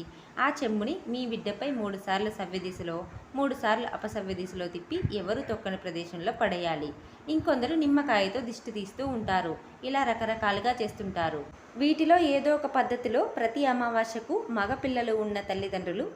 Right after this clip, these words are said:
దిష్టి తీసుకుంటూ ఉంటే చాలా మంచిది. ఆదివారంతో అమావాస్య కలిసి వచ్చిన రోజున ఒక ప్రత్యేకమైన పద్ధతిలో దిష్టి తీయాలి. దీనిని సాయంత్రం ఆరు గంటల ముప్పై నిమిషముల నుండి ఎనిమిది గంటల లోపు చేయాలి.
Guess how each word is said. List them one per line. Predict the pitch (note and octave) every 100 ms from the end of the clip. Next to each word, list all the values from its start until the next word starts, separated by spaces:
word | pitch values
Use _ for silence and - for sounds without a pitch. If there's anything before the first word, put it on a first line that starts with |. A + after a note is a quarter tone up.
| G3+
దిష్టి | G#3+ -
తీసుకుంటూ | C#4 A3+ - G#3 G3 G3 F#3
ఉంటే | F3+ D#4 -
చాలా | G#3+ G3 G#3+
మంచిది. | F3+ - E3+ C#3 - - - - B3
ఆదివారంతో | C4+ F4 E4 D4 C4+ D4 F#4+ -
అమావాస్య | G#3 G#3 B3+ B3 B3
కలిసి | A3+ A3+ A3 G#3+
వచ్చిన | G3 - G3+
రోజున | G3 F#3 A#3+ F4+ -
ఒక | D4 D#4+
ప్రత్యేకమైన | A3 G#3+ B3 B3+ A#3 A3+ A3
పద్ధతిలో | G#3 G3 F#3+ G#3+ D#4+
దిష్టి | C4 - A3
తీయాలి. | G#3 F#3+ E3+ D#3 C3 - - - -
దీనిని | D#4 F4+ E4+ E4+
సాయంత్రం | D#4 A3+ A#3+ C4 D#4 - G3
ఆరు | A#3+ D4
గంటల | C#4 B3+
ముప్పై | B3 A3+ A3+ G#3+
నిమిషముల | G#3 G#3 G#3+ G#3
నుండి | G3 F#3+ F#3 F#3+ - - - A3
ఎనిమిది | A#3 D#4 D4
గంటల | A#3+ G#3+ G#3 F#3+
లోపు | B3
చేయాలి. | D#4+ - G#3+ F#3 F3+